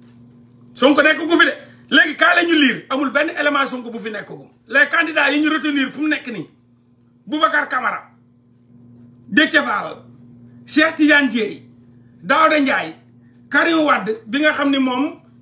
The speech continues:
ci député yi lañ ko jëlee Habib Sy ci député yi la Anta Babacar Ngom ñu ne cent pour cent la gagné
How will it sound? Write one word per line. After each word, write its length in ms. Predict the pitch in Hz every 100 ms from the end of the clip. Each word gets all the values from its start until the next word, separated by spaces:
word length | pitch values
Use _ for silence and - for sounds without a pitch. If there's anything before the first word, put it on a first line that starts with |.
| -
ci 260 | 302 302
député 320 | 262 294 294 269
yi 60 | 262
lañ 100 | 254
ko 100 | 247
jëlee 280 | 214 196 - - - - -
Habib 260 | 302 311
Sy 300 | - 247 185 -
ci 120 | 277
député 440 | 294 269 247 220
yi 40 | 180
la 80 | - - -
Anta 220 | 294 330 330
Babacar 400 | 330 311 294 262
Ngom 180 | 233
ñu 80 | 262
ne 100 | 285
cent 220 | 269 311
pour 140 | 320 262
cent 180 | 262 247
la 120 | 233
gagné 260 | - 254